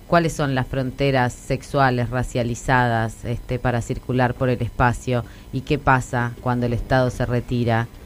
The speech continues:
y las armas quedan a disposición de los poderosos, ¿no? To-, este, tomando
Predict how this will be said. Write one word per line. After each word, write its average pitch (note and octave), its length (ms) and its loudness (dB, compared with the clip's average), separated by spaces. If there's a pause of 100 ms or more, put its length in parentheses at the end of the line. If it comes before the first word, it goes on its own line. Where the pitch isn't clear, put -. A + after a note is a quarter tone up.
(160)
y B2 80 -2
las B2 280 2
armas B2 540 2
quedan A#2 560 0
a A#2 120 0
disposición A#2 920 -4 (160)
de A2 160 -2
los G2+ 140 -4
poderosos, A2+ 800 -4 (560)
¿no? B2+ 260 -2 (200)
To-, A#2 100 0
este, A2 420 -2
tomando C3 480 2